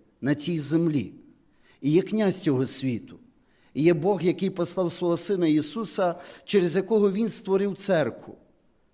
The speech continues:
Щоб церква показала цьому світові рай, показала інший спосіб життя. І ми покликані показати рай на землі. Це непросто.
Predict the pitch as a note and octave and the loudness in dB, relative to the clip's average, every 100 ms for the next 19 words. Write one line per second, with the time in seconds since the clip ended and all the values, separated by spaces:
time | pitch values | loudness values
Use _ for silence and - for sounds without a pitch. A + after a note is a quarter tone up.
0 | _ - - - F#3+ F#3+ A#3 A#3 A3 G#3+ | _ -20 -12 -2 -2 0 -2 -2 0 -2
1 | G#3 G3+ G3+ E3+ G#3 F#2+ - G3+ G3+ - | 0 -2 0 0 0 0 -2 -2 -2 -2
2 | G#3+ - F3+ F3+ F3 F#3 E3 A#2 G2 - | -4 -4 -2 0 2 2 0 -2 -6 -16
3 | - _ _ _ _ - F3 G3+ F3+ A3 | -20 _ _ _ _ -6 -2 -2 2 2
4 | A3 A3 A3+ G3+ - C#3+ - - C3+ C3 | 2 0 -2 -2 0 -2 -2 -2 -2 -2
5 | G#2 G2+ B2 B2+ A2+ G2 - _ _ _ | -6 -6 -6 -2 -2 -4 -18 _ _ _
6 | _ _ _ _ _ _ - - F#3+ F#3+ | _ _ _ _ _ _ -16 0 2 4
7 | A#3+ B3 G#3+ G#3 G#3 G#3 G3 D#3 D#3 D3+ | 4 4 2 4 4 4 4 2 2 2
8 | F3+ F3+ F3+ D3 F#3 F3+ D#3 F3 G3+ G3 | -2 -2 -2 0 0 2 2 4 2 2
9 | F#3+ E3+ F3+ F#3+ F3+ E3 G#2+ G3 G3+ G3 | 0 0 0 0 2 0 0 -2 -2 0
10 | F#3+ E3 A#2+ - - | 2 2 2 -4 -12